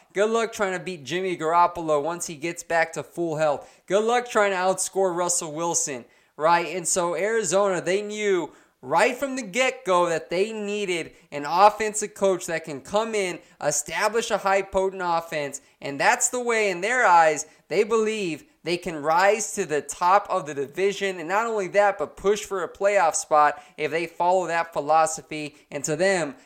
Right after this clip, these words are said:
Kingsbury was certainly the right fit, and they went ahead and pulled the trigger pretty quick on making him their head man.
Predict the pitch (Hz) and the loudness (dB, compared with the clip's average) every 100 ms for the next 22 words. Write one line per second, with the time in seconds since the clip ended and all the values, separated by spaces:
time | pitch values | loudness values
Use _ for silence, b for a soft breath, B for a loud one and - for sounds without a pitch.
0 | b - 185 180 135 156 151 139 135 - | b -6 -6 -6 -2 0 0 -2 -4 -2
1 | - 190 180 175 147 151 170 160 - - | -2 -4 -4 -6 -4 0 -2 -4 -4 2
2 | 202 147 - b - 135 151 202 226 202 | 2 2 -8 b -16 -6 -4 -2 0 2
3 | 208 196 151 175 202 196 202 - 202 165 | 4 2 0 0 0 0 -4 -2 0 -2
4 | 135 - 202 214 - 262 269 175 - b | -8 -6 -6 -8 -10 0 0 0 -4 b
5 | b - 156 160 196 190 190 175 190 156 | b -4 -2 -2 -4 -4 -6 -4 -4 -4
6 | 135 151 151 151 151 139 135 110 | -2 -2 -2 -2 -4 -4 -10 -12